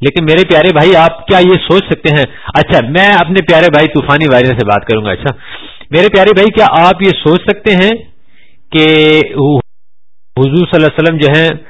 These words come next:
آ، ان کے فضلات، طہارت یا پیشاب جو ہے وہ پاک نہیں ہے یا پاک ہے؟ آپ کیا کہتے ہیں؟ آپ ذرا، میں آپ سے پہلے سننا چاہتا ہوں، پھر میں بات کروں گا۔ ہے جی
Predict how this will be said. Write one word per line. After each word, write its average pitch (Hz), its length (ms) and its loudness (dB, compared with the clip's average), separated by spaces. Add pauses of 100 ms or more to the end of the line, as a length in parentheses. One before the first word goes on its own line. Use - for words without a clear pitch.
(300)
آ، 127 200 0
ان 175 180 -2
کے 160 140 -2
فضلات، 143 760 0
طہارت 135 480 2
یا 143 160 0
پیشاب 139 400 -2
جو 135 160 2
ہے 151 60 2 (640)
وہ 143 200 0 (1000)
پاک 160 380 2
نہیں 175 480 0
ہے 139 120 2
یا 143 100 2
پاک 143 320 0
ہے؟ 170 80 0
آپ 202 160 -2
کیا 226 100 4
کہتے 131 280 0
ہیں؟ 131 60 2
آپ 139 60 2
ذرا، 139 240 -2
میں 151 100 0
آپ 147 160 -2
سے 151 80 -2
پہلے 143 260 0
سننا 143 140 -2
چاہتا 120 240 -2
ہوں، 113 80 -6
پھر 151 120 0
میں 131 100 -2
بات 110 160 0
کروں 107 260 -4
گا۔ 101 40 -4 (1300)
ہے 147 120 0
جی 196 60 0